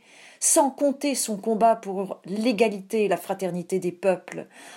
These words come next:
En effet, elle utilise depuis des années sa grande popularité dans la lutte contre le racisme de tous bords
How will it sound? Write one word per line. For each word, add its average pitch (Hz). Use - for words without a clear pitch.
En 214
effet, 247
elle 220
utilise 233
depuis 196
des 226
années 220
sa 208
grande 254
popularité 214
dans 165
la 165
lutte 208
contre 208
le 208
racisme 202
de 175
tous 190
bords 214